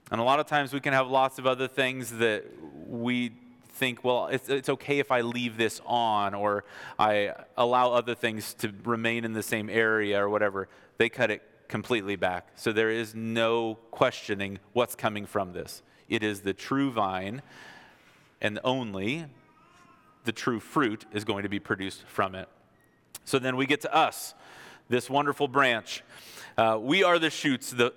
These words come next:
that come out of the vine, and it's told that we are to bear fruit.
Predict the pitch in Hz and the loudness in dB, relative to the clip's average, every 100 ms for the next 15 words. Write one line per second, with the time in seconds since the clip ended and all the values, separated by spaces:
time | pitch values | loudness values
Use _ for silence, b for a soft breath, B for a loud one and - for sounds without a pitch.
0 | - 123 - 156 151 156 165 170 160 127 | 0 0 2 -2 4 4 4 4 0 2
1 | 135 113 110 110 B B B - 135 143 | 2 2 0 -6 B B B -2 0 0
2 | 123 - 160 147 131 147 151 - 139 113 | -4 -2 0 2 2 4 2 0 -6 0
3 | 131 123 120 117 110 - - - 131 98 | 2 4 4 0 -6 -20 -6 0 0 0
4 | - | -8